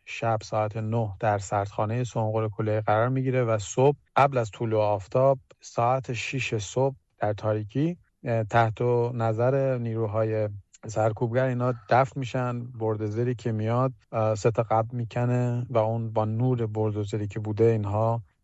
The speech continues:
دفن می‌شن با حضور تعدادی از، اه، اقوامی که دهن به دهن متوجه می‌شن. بسیار، اه، وضعیت رقتبار و وحشتناکیه، یعنی اینها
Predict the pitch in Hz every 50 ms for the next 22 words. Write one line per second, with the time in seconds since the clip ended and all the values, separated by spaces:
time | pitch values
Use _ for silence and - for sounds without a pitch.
0 | - 110 107 107 117 117 - - 123 113 104 - 117 113 113 110 107 101 98 101
1 | 107 104 107 110 117 113 110 113 127 - - - 110 104 110 110 110 107 110 110
2 | 110 113 113 107 104 104 104 101 101 - - _ _ _ - 107 104 104 104 101
3 | 101 110 113 113 110 104 107 117 117 120 117 110 110 110 98 101 107 107 110 107
4 | 107 101 98 101 107 107 110 104 98 - - 110 110 101 - 107 101 101 98 98
5 | 110 107 107 107 101 - 104 101 95 98 - _ _ _ - - - 127 117 110
6 | 127 127 - - - 135 139 147 151 151 147 139 139 127 127 123 123 123 117 113
7 | 113 117 120 117 113 113 120 131 135 - - 143 139 135 123 127 127 123 123 120
8 | 120 117 113 113 120 120 117 110 - 117 113 107 101 - _ - 127 131 135 135
9 | 135 131 131 127 127 123 123 120 120 120 117 113 117 113 107 107 - 117 107 -
10 | - 139 143 - - - 113 104 104 104 104 104 107 113 117 117 117 110 107 110
11 | 117 117 117 113